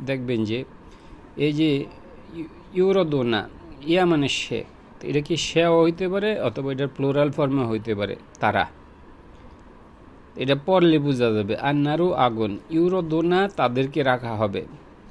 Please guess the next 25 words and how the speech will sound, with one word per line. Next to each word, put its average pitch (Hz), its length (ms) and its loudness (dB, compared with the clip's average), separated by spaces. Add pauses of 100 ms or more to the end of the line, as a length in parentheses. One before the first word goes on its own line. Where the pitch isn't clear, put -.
(180)
ইয়া 180 160 0
মানে 156 260 2
সে, 143 360 -2
যেহেতু 135 360 -4
উনা 160 260 0
আছে, 170 360 -6
তারা 120 240 -2
হয়ে 117 200 -2
গেছে 117 260 -6
ক-, 123 200 -6 (100)
কর্তাটা। 127 420 -8 (1040)
এবং 127 340 -2 (720)
এই 135 140 -4
রাখা 151 360 0
হইল 165 240 0
আরদুয়া, 143 760 0 (140)
রাখা 135 320 -4
হইল 131 140 0
একটা 135 220 -6
কাজ, 123 600 -4 (1040)
মানে 127 300 -2
কে, 170 260 0 (800)
কে 175 160 0
রাখছে, 185 520 0 (520)
এখানে 147 280 -2